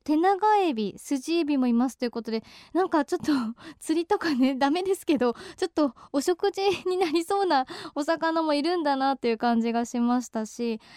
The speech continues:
あとあそこら辺歩いてると、あの、水鳥がね、よくいるんですよね。なので、あ、お魚豊富なんだということも納得できますね。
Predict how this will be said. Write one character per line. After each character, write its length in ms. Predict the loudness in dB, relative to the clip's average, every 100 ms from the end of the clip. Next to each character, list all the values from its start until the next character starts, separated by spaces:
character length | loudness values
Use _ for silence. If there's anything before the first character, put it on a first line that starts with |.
| -6
あ 100 | 0
と 100 | 0
あ 40 |
そ 100 | 0
こ 100 | 2
ら 60 | 2 2 0 -2
辺 80 | 0
歩 200 | -2 -4
い 20 |
て 180 | -4 -2
る 120 | -2
と、 340 | -2 -2 -4 -10 -14 -4
あ 120 | 0
の、 200 | 2 2
水 300 | 4 2 0 -2
鳥 260 | 0 0
が 120 | -2
ね、 140 | -4 -4
よ 140 | -4
く 160 | -2 -2
い 80 | 0
る 100 | 0
ん 80 |
で 140 | 0 -2
す 100 | -4
よ 140 | -2
ね。 180 | -2 -4 -8 -6
な 100 | -2
の 120 | 0
で、 200 | 0 -2 -4
あ、 140 | -8 _ _ -10
お 80 |
魚 480 | -8 -4 -2 0 0
豊 340 | 0 -2 -2 -2
富 120 | -2
な 140 | 0
ん 60 | 0
だ 160 | -2
と 100 | -2
い 20 | -6
う 40 |
こ 100 | -6
と 100 | -6
も 120 | -4
納 160 | -4 -4
得 380 | -6 -8 -6 -4
で 140 | -4
き 140 | 0
ま 180 | 0 0
す 140 | 0 0
ね。 340 | 2 2